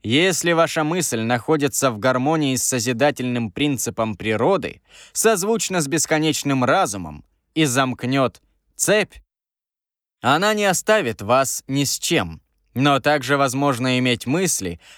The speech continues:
которые не на одной волне с бесконечным,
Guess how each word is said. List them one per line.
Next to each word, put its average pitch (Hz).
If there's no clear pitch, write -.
которые 160
не 214
на 190
одной 131
волне 123
с 98
бесконечным, 120